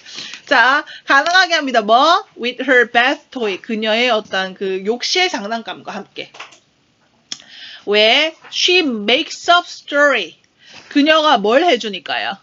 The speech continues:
만들어주는 거죠. 그래서 엄마예요. 엄마가 이야기를 만들어주게 되고, 그리고 또, 아니, 나 잠깐만.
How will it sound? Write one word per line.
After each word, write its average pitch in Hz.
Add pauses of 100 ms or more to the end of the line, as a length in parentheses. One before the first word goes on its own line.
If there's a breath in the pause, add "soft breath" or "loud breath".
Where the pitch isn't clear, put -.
(160)
만들어주는 247
거죠. 196
그래서 269
엄마예요. 262
엄마가 247 (460 soft breath)
이야기를 254
만들어주게 208
되고, 226 (240 soft breath)
그리고 233 (100)
또, 220
아니, 180
나 160
잠깐만. 143